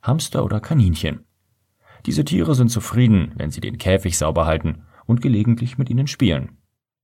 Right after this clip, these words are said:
Allerdings kommen ganz ohne Zuwendung nur Plüschtiere aus. Eine Katze ist nicht zufrieden,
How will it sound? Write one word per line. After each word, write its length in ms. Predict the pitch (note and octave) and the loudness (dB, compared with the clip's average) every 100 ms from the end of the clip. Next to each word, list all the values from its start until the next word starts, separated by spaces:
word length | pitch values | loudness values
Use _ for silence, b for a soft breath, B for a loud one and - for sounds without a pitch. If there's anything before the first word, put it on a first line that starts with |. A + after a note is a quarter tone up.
| _ _ _ _ _ _ _ _ - | _ _ _ _ _ _ _ _ 0
Allerdings 440 | G#2 G2+ F#2 F2+ | 2 4 2 0
kommen 280 | - D#2 D2 | -2 -2 -2
ganz 320 | D2 D#3 G3+ - | 0 0 0 0
ohne 260 | F#2 E2+ | 2 0
Zuwendung 680 | - G2+ F#2+ G2 G2+ A2+ B2+ D3 | 0 2 4 6 6 4 2 2
nur 180 | C3+ | 2
Plüschtiere 680 | - D3 F2 - D#2+ D#2 D#2+ | 2 2 0 -2 -8 -4 -2
aus. 280 | C2 - - _ _ _ _ _ _ _ _ - | -2 -6 -12 _ _ _ _ _ _ _ _ -2
Eine 200 | C3 D3 | 0 2
Katze 300 | E3+ F#3+ B2 | -2 -2 0
ist 200 | G#2+ - | 0 2
nicht 200 | C#3+ - | 0 0
zufrieden, 640 | G2+ - B2 B2+ D#2 - | -6 0 2 4 2 -4